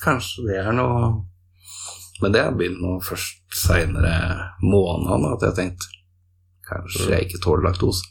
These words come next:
Speaker 2: Mm. Så du er liksom Leonard i The Big Bang Theory, du da? Du har liksom, eh, laktoseintoleranse, og så har du svarte briller?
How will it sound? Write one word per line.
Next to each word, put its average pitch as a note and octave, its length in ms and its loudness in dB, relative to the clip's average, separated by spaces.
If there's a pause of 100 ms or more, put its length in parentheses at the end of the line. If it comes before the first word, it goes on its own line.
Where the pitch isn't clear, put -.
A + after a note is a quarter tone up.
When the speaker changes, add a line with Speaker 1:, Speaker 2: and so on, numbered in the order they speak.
(360)
Speaker 2:
Mm. F#2+ 240 2 (880)
Så A#2 80 -4
du G#2+ 80 8
er G2+ 100 10
liksom G2+ 300 0
Leonard F#2+ 320 4
i G2+ 60 6
The G2+ 80 -6
Big G2 200 2
Bang A2 240 2
Theory, C3 280 6
du D3 140 4
da? G#2+ 140 8
Du G#2 140 6
har G#2 120 10
liksom, G#2 300 6 (120)
eh, G#2 920 6
laktoseintoleranse, G2 1200 4
og A#2 120 6
så G#2+ 180 -2
har F#2+ 80 6
du G2 60 2
svarte F#2 280 0
briller? G2 380 2